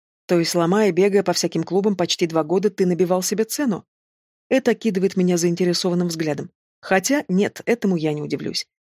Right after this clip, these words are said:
И так прекрасно помню, что ты выторговал себе двойную ставку за первое возвращение.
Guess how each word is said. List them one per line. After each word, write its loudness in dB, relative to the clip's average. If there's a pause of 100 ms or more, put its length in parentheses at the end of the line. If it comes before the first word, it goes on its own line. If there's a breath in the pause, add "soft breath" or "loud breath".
(100)
И -2
так 0
прекрасно 0
помню, 2
что 0
ты 0 (100)
выторговал 2
себе 0
двойную 2
ставку -2
за 0
первое 0
возвращение. -6